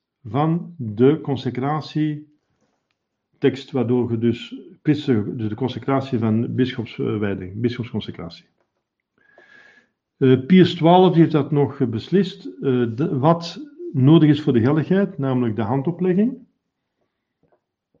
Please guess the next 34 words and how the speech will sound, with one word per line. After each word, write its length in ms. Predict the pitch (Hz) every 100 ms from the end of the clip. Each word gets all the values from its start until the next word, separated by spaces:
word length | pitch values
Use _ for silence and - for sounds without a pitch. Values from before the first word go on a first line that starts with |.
| -
En 200 | 139 127
dan 300 | 139 156 -
de, 500 | 170 113 127 123 127 127
de 180 | 123 127
tekst, 580 | 147 - - - -
de 80 | 123
conce-, 420 | 117 135 - 135
de, 260 | 110 117 110
de, 240 | 113 113
de, 240 | 104 110 107
de, 220 | 110 110 107
de 80 | 110
wijdings- 460 | 127 139 156 123
of 100 | 127
de 120 | 113
consecratietekst, 1400 | 117 131 120 123 123 123 117 117 131 127 - - 175 156
de 80 | 113
consecratietekst 920 | 117 117 - 113 123 131 - 143 139
voor 240 | - 123 113
de, 340 | 110 107 107
of 120 | 101
bij 120 | 120
bisschop 280 | 110 147 -
geconsecreerd 540 | 110 123 110 107 123 107
te 60 |
worden, 200 | 107 104
want 120 | 110
dat 100 | 107
heet 160 | 107 117
ook 120 | 131
een 60 | 120
consecratie, 720 | 117 - 107 131 131 - 113
hè, 100 | 131
bisschopswijding. 680 | 120 120 110 - 107 98